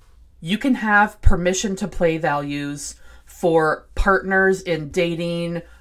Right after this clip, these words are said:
or engagement or marriage. Like, that could be, the romantic category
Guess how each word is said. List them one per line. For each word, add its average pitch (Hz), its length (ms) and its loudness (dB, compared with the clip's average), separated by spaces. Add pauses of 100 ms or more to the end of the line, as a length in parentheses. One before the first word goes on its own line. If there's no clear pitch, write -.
(120)
or 143 240 -4
engagement 156 500 -4
or 151 60 -2
marriage. - 500 -8
Like, 135 280 -8
that 165 340 2
could 175 180 -6
be, 143 340 -6
the 139 120 -8
romantic 170 560 -4
category 147 800 -4